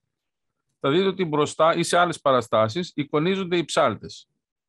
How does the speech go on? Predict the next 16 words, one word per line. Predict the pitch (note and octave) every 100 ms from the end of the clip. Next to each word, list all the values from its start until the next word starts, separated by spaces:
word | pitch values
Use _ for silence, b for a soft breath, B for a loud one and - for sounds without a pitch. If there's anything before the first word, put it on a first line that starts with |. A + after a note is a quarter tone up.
| _ _ _ _ -
Υπάρχει | B2 G3+
μια | G3+ G3+ F#3+ F3+
σπουδαία | - - D#3 F3+ E3+
εργασία | D3 C3 B2 - D#3 E3 F3 E3+
του, | D#3+ C#3+ C3 A#2+ A2+ A2 G#2+ A2
του, | - A2+ A2+
του | C3+
Νίλ, | C3 D3 B2
Μόραν | B2 C#3 C#3 C3+ B2+
Νίλ, | C#3 C#3 E3 - _ _ _
ο | C3+
οποίος | - F#3 F3
ασχολήθηκε | - C3+ - D#3+ G3+ G3 D#3+
με | D3+
την | - C#3
ενδυμασία | C3+ B2 B2+ A#2+ A2+ C3 A#2 A#2+